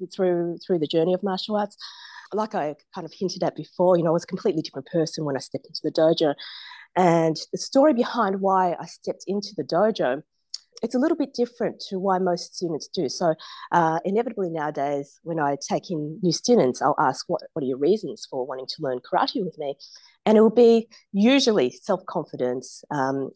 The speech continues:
self-defense, et cetera. For me, I was at that point of time, I had just turned thirteen. I was at that point of time where I felt so bad about myself. I felt so bad about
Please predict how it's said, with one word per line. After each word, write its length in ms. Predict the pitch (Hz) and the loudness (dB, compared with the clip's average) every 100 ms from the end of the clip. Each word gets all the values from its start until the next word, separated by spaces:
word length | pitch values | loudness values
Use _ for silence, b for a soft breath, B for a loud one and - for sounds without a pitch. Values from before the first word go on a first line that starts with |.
| - | -14
self-defense, 720 | - 214 - 165 147 110 - | 0 0 2 -2 -2 -2 -4
et 120 | - | -6
cetera. 400 | - 123 - 143 - _ b b b | -4 -4 -2 -4 -6 _ b b b
For 160 | - 214 | 2 4
me, 420 | 220 196 151 151 - _ _ _ - | 6 6 6 2 -4 _ _ _ 2
I 100 | 202 | 4
was 160 | 226 | 4
at 120 | 214 - | 2 -2
that 160 | - | -8
point 180 | - 202 | -8 -8
of 80 | 190 | -8
time, 380 | - 180 165 156 | -8 -6 -4 -4
I 80 | |
had 180 | 233 - | -4 -2
just 240 | 269 269 - | 0 0 -2
turned 180 | 226 202 | -4 -2
thirteen. 420 | 185 - 113 135 _ _ _ _ _ - - | -6 -6 -8 -12 _ _ _ _ _ -12 -2
I 60 | 220 | 0
was 120 | 208 | 2
at 100 | 196 | 2
that 140 | - | 0
point 240 | - 190 175 | 0 -2 0
of 100 | - | -2
time 220 | 175 165 B B B B B | 0 -2 B B B B B
where 320 | - 202 190 180 180 | 2 4 6 4 0
I 140 | 175 | -2
felt 320 | - 185 - | -4 -6 -6
so 480 | - - - 262 285 | -8 -6 2 4 4
bad 500 | 220 214 180 139 135 _ _ | 2 0 0 -2 -6 _ _
about 260 | 180 196 202 | -8 -6 -6
myself. 420 | 185 - - 123 _ | -10 -10 -8 -8 _
I 60 | _ | _
felt 160 | 190 - | -8 -8
so 240 | - 240 | -2 0
bad 240 | 196 185 | 2 2
about 180 | 175 131 | 2 -2